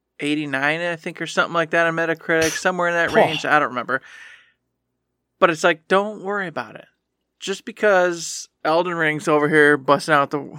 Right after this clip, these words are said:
Speaker 1: <laughs> the world's best rankings of all, your, your games are still gonna be okay because Elden Ring and the, the Souls series, the Sekiros, the Bloodborns, they're all a niche series for those that love it. But it is insane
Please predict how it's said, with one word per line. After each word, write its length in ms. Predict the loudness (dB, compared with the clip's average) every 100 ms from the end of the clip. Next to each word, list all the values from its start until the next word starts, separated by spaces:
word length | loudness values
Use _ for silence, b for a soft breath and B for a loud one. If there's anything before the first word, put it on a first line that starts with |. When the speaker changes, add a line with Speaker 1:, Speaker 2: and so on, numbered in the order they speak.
| -20
Speaker 1:
<laughs> 100 | -10
the 100 | -8
world's 440 | 0 4 6 4 4
best 360 | 2 2 -2
rankings 680 | 4 6 4 0 -4 -8 -14 B B B B _ 0
of 140 | 4
all, 440 | 4 6 2 0 b b b b b _ _ _ _ -4
your, 180 | -2 -2
your 260 | -4 -6
games 320 | -4 -6 -6
are 60 | -8
still 240 | -4 -2
gonna 140 | -2 0
be 80 | 0
okay 560 | 2 2 2 2 -4 -8
because 400 | -6 -4 -4 -6 _ 0
Elden 340 | 0 0 -4
Ring 380 | -4 -4 -6 -4
and 120 | -4
the, 220 | -4 -8 -8
the 140 | -6
Souls 360 | 0 4 4 2
series, 380 | 0 2 0 -2
the 60 | -10 -12
Sekiros, 420 | -4 0 2 0
the 100 | -2
Bloodborns, 580 | -2 -2 0 -2 -4 -4
they're 160 | -2 0
all 280 | 0 -4 -4
a 100 | -8
niche 560 | -6 -10 -10 -10 -14 b b b b
series 760 | -16 -6 -2 -2 -2 -8 -18 -20 _ _ _
for 120 | -2
those 220 | 2 2 2
that 140 | 0
love 200 | 0 0
it. 100 | -2
But 140 | 0
it 100 | 0
is 200 | 0 -4
insane 760 | -10 -12 -10 -8 -10 -10 -12